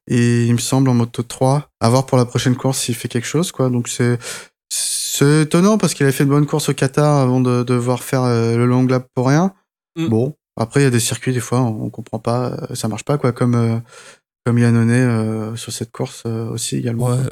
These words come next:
Speaker 2: pff, ouais. C'était
Speaker 1: <laughs>
Speaker 2: Ah, tu, tu voulais parler d'un Japonais ?
Speaker 1: Ouais, j'ai, alors que j'ai mis, j'ai noté Kaito Toba assure. Euh, donc c'était pas le meilleur, euh, japonais en course puisqu'on a dit que c'était Sasaki, mais, euh,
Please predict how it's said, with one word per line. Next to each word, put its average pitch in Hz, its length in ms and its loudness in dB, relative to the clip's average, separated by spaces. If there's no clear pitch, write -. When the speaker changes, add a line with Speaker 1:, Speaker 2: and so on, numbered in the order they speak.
Speaker 2:
pff, - 100 4
ouais. 131 120 -16
C'était - 400 -2
Speaker 1:
<laughs> - 1080 0
Speaker 2:
Ah, - 60 0
tu, - 200 0
tu - 140 0
voulais 165 180 4
parler 180 300 4
d'un 180 240 4
Japonais ? 185 320 2
Speaker 1:
Ouais, 208 400 4
j'ai, 165 280 2
alors 160 280 2
que 151 460 0
j'ai 143 160 0
mis, 165 260 0
j'ai 139 120 0
noté 147 240 0
Kaito 156 280 0
Toba 147 280 0
assure. 180 380 -2
Euh, 131 220 4
donc 139 120 2
c'était - 140 -2
pas 165 120 2
le 165 60 2
meilleur, 160 300 4
euh, 139 120 2
japonais 139 320 0
en 131 60 0
course 151 240 -4
puisqu'on - 240 -6
a 127 60 2
dit 131 60 0
que 131 60 -8
c'était - 180 -4
Sasaki, 131 540 -2
mais, 135 260 4
euh, 131 1300 0